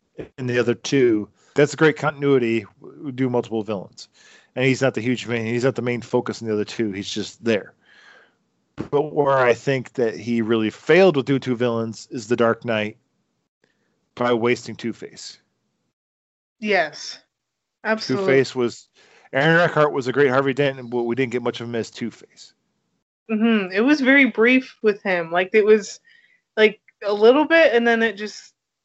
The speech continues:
Speaker 2: yeah, it, it was more Harvey Dent, which I, which I get they were focusing more on him.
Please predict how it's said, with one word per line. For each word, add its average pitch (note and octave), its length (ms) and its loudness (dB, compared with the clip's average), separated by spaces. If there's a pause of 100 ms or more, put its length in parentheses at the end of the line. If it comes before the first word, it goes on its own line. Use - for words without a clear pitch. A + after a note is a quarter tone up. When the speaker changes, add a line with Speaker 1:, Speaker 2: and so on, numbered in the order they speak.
(120)
Speaker 2:
yeah, G3 640 -2
it, G#3+ 100 -4
it A3 220 -2
was A3+ 240 -6
more A3 260 2
Harvey G#3+ 380 -2
Dent, G3 380 -2
which G3 240 -8
I, C4 180 -4
which C4+ 140 -6
I E4 60 0
get A3 260 4
they G#3+ 100 6
were G3+ 100 -2
focusing G3+ 480 -10
more F#3 220 -8
on F#3 80 -10
him. G#3 440 -6